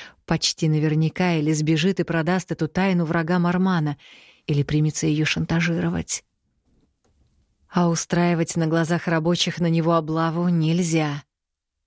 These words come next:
Взгляд женщины заметался. Куда спрятаться? Если Зосим не заметит, если пройдет мимо, она больше ни ногой за границу усадьбы.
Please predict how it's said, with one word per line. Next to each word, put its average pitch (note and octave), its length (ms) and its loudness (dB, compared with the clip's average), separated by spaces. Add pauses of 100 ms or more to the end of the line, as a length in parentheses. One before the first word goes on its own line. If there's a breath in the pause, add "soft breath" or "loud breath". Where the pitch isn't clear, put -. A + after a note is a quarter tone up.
(440 loud breath)
Взгляд F3 500 2
женщины D#3 560 -2
заметался. D#3 760 -2 (480 soft breath)
Куда D#3+ 260 0
спрятаться? - 680 -2 (640)
Если F3 500 0
Зосим E3 460 0
не D#3+ 100 4
заметит, E3+ 580 0
если F#3 320 0
пройдет F#3 500 0
мимо, F3+ 340 2 (540 loud breath)
она G3+ 200 2
больше G#3 300 0
ни G#3 120 2
ногой G#3 340 2
за F3 120 0
границу F3 480 -2
усадьбы. D#3 520 -2